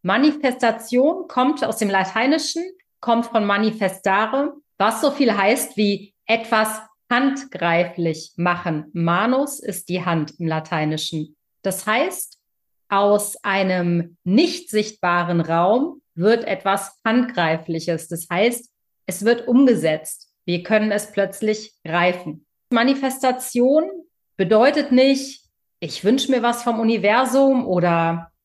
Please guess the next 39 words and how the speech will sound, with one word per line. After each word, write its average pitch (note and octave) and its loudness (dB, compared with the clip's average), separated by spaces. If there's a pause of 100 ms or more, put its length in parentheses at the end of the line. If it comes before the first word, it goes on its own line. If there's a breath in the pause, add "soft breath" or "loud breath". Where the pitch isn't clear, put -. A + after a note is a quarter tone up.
(160)
ich A#3 2
denk B3 4
da B3 4
nur B3 6
lang A#3+ 4
genug B3+ 4
dran B3 2
und G#3 -2
dann F3+ 0
wird A3 2
es B3 2
schon G#3 -2
irgendwie A3 2
werden. G#3 0 (120)
Manifestation A#3 -2
ist - -6
ein F3 -4
ganz A3+ 0 (180)
konkreter A3 -2
Schaffensprozess. E3+ -6 (440)
Das F#3 -4
haben C#4 2
viele A#3+ 2
Leute A3+ 2
nicht A3+ 0
auf F#3 -6
der G#3 0
Kette B3 -2
und G3 0
deswegen F#3 -2
wundern A3 0
sich G#3+ -6
ganz G3+ -4
viele G3 -2
Leute, F#3 2
warum F3 0
das G3+ 0
mit F3+ -4
dem F#3 -2